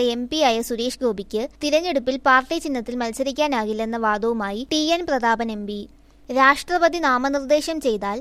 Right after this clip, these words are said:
ആ പദവിയെ കളങ്കപ്പെടുത്തരുത്. അങ്ങനെ ഉണ്ടായാൽ ചോദ്യം ചെയ്യുമെന്ന്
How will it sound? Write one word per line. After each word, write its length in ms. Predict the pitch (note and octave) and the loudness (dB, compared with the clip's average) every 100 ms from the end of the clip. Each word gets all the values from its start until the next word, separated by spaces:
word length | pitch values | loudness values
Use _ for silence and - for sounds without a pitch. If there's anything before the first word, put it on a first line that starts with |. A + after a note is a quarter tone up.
| - | 2
ആ 120 | C#4 D#4 | 4 6
പദവിയെ 480 | C#4 B3 B3 B3 C4 | 4 2 2 2 2
കളങ്കപ്പെടുത്തരുത്. 920 | B3 A#3 B3+ B3+ A3+ G#3 G#3 G#3 G#3 G#3+ - - - - - - | 2 0 0 0 0 -2 -4 -4 -6 -8 -14 -20 -20 -20 -20 2
അങ്ങനെ 360 | B3+ D4 E4+ F#4+ | 2 4 2 0
ഉണ്ടായാൽ 400 | D4+ B3 A#3+ B3 | 0 2 2 2
ചോദ്യം 440 | C#4+ C#4 C4+ D#4 E4+ | 2 2 2 2 -2
ചെയ്യുമെന്ന് 540 | D4 A3 G3+ G3+ G#3 | -2 -2 -4 -6 -6